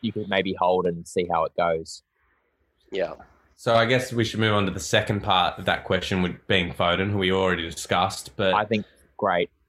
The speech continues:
Speaker 3: yeah, get, get Foden if he's available.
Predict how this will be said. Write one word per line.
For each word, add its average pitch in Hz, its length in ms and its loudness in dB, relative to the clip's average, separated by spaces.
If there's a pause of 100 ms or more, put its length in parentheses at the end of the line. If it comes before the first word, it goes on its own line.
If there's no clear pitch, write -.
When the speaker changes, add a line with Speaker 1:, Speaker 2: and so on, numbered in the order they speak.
(480)
Speaker 3:
yeah, 101 260 2
get, - 580 -2
get 107 180 0
Foden 92 480 0 (140)
if 92 160 -4
he's 90 320 0
available. 90 540 0